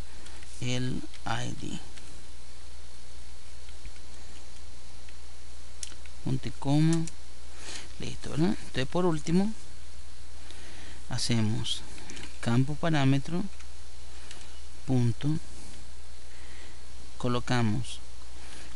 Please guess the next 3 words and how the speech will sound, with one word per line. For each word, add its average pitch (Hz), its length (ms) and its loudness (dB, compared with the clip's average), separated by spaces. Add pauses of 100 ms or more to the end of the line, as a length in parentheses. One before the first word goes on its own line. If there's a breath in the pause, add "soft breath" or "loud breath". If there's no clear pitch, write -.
(200)
current 147 500 4
values, 139 640 0 (1600 loud breath)
punto, 127 440 2